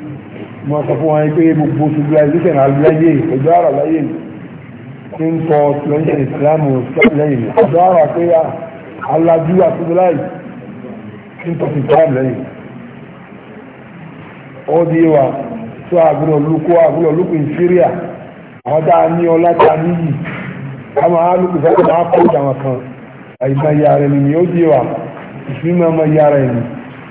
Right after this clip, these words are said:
Ó di wa, kò sí nǹkan tó dáa tó Islam. Fún àwọn tó bá bí yàn rí, láti lé ọwọ́ òdìdàjù. Ó di àbíká wá bí ìrọ̀lá mi pé mọ́nà káyọ̀ náà. Ọlọ́gbà àti náà wọ̀nyẹn.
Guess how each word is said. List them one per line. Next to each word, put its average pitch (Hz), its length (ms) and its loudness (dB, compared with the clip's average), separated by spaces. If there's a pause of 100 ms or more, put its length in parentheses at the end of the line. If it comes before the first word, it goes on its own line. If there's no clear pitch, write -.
(360)
Ó 175 180 2
di 170 140 2
wa, 156 180 6
kò 131 180 -4 (100)
sí - 200 -10
nǹkan 180 320 -4
tó 170 140 0
dáa 156 180 2
tó 160 120 0
Islam. 143 420 0 (640)
Fún 180 180 -2
àwọn 165 400 2
tó 170 160 -2
bá 175 140 4
bí 165 200 -2
yàn 143 280 0
rí, 139 160 2
láti 151 300 -4
lé 143 160 -2 (140)
ọwọ́ 147 240 2
òdìdàjù. 123 520 -4 (880)
Ó 151 140 -4
di 147 100 -2
àbíká 147 340 2
wá 165 160 6
bí 170 140 2
ìrọ̀lá 156 260 4
mi 147 140 -2 (140)
pé 151 160 -4 (120)
mọ́nà 147 280 -2
káyọ̀ 156 340 2
náà. 131 240 0 (1300)
Ọlọ́gbà 156 440 2
àti 139 240 2
náà 156 160 0
wọ̀nyẹn. 117 340 -4